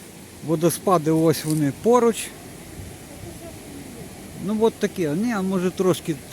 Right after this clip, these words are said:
щось видно буде. Ну, в общем, поруч. Зараз тут по сходах будемо вниз спускатися. Та й... Так, ось ставок.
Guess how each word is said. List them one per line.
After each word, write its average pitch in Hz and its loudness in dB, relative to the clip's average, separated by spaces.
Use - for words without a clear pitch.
щось 170 -4
видно 151 4
буде. 123 -2
Ну, 240 4
в - 8
общем, 254 6
поруч. 175 6
Зараз 185 4
тут 190 2
по 175 4
сходах 165 4
будемо 147 0
вниз 151 2
спускатися. 160 -2
Та 131 -4
й... 127 -4
Так, 156 -4
ось 185 4
ставок. 190 2